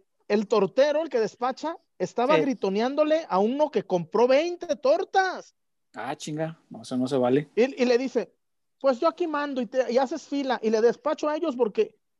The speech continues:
Speaker 1: y le dice el compa, "Ey, yo pedí primero que ellos." Pe-, des-, y le dijo, "No." Así dijo, "No." Despa-, así por, y dije, "No, cabrón, yo pedí una torta, me están da-,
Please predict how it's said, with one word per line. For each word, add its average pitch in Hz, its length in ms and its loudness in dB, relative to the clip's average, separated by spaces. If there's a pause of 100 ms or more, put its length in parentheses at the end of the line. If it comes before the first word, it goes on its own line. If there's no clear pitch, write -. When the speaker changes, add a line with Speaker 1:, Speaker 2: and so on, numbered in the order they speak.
(320)
Speaker 1:
y 180 100 0
le 185 80 4
dice 190 120 4
el 208 80 0
compa, 220 360 0
"Ey, 196 340 2 (220)
yo 160 160 2
pedí 254 500 0 (100)
primero 208 460 2
que 190 200 0
ellos." 330 460 2
Pe-, 185 120 -4
des-, 170 200 -4 (400)
y 180 60 -2
le 196 80 4
dijo, 214 160 2
"No." 285 300 0 (340)
Así 160 200 -2
dijo, 190 180 0
"No." 220 300 0 (140)
Despa-, - 300 -4 (480)
así 208 300 -4
por, 254 200 -4 (400)
y 214 100 0
dije, 254 200 2
"No, 440 400 2
cabrón, 214 260 -2
yo 233 120 2
pedí 269 200 2
una 285 160 -4
torta, 277 340 0
me 202 80 -8
están 208 200 -6
da-, 254 100 -6